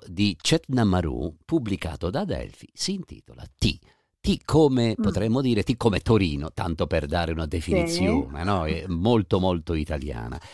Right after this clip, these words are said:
Speaker 1: Gioia Guerzoni ha curato la traduzione di questo romanzo che in questi giorni è molto, molto raccontato e ci fa, e ci fa anche molto piacere che sia raccontato questo romanzo e noi nel nostro piccolo facciamo, facciamo altrettanto. Gioia Guerzoni, intanto cominciamo,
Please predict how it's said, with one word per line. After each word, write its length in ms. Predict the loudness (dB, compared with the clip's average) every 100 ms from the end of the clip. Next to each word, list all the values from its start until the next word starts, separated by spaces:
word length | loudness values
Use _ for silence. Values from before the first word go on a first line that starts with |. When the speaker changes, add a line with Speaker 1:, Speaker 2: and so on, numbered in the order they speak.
| -20 _ _
Speaker 1:
Gioia 260 | 2 6 6
Guerzoni 640 | 4 2 0 -2 -4 -6 -8 _
ha 240 | -2 -2 0
curato 480 | 0 0 0 0 -2
la 100 | -4
traduzione 840 | -6 -8 -6 -6 -6 -6 -14 -8
di 100 | -8
questo 600 | -2 -2 -2 -4 -6 -6 -8
romanzo 720 | -4 -2 0 0 -2 -4 -8
che 260 | -4 -4 -4
in 140 | -8 -10
questi 360 | -10 -8 -8
giorni 460 | -6 -4 -4 -2 -2
è 80 | -2
molto, 520 | -2 -2 -2 -4 -4
molto 320 | -4 -4 -6
raccontato 560 | -6 -6 -4 -2 -2 -6
e 80 |
ci 160 | -10 -10
fa, 300 | -8 -6 -8 -12 -20 _
e 80 | -14
ci 140 | -10 -8
fa 80 | -8
anche 180 | -6 -4
molto 360 | -2 -4 -4 -4
piacere 440 | -4 -4 -6 -8 -10
che 80 |
sia 280 | -8 -6 -6 -8
raccontato 680 | -10 -10 -8 -8 -4 -4 -6
questo 300 | -8 -8 -8
romanzo 420 | -6 -4 -4 -4
e 60 | -4
noi 160 | -4 -2
nel 140 | -4
nostro 320 | -6 -6 -8
piccolo 340 | -8 -8 -6 -6
facciamo, 480 | -8 -8 -6 -6 -8
facciamo 760 | -14 -18 -10 -6 -4 -4 -4
altrettanto. 640 | -6 -6 -6 -6 -8 -8
Gioia 220 | -4 -2 -2
Guerzoni, 500 | -4 -4 -10 -10 -12
intanto 360 | -8 -8 -6
cominciamo, 680 | -4 0 0 0 2 2